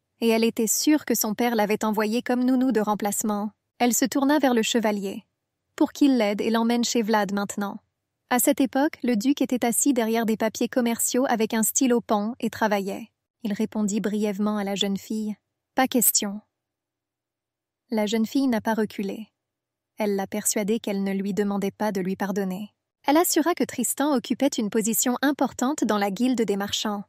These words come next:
et ils peuvent en profiter en exigeant une lourde rançon. Vlad commença à écrire rapidement quelque chose sur papier.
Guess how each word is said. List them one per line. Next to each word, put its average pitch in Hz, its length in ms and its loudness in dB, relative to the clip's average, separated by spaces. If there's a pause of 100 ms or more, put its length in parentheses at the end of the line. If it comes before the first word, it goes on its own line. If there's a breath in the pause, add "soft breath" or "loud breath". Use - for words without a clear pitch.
(440)
et 294 60 2
ils 285 160 6
peuvent 302 300 2
en 247 80 0
profiter 247 520 -2
en 226 120 0
exigeant 214 480 -2
une 202 180 -2
lourde 220 380 0
rançon. 202 520 -2 (400)
Vlad 302 220 2
commença 277 460 0
à 294 60 2
écrire 247 340 -2
rapidement 254 460 0
quelque 226 280 -4
chose 269 240 0
sur - 260 -2
papier. 196 540 -6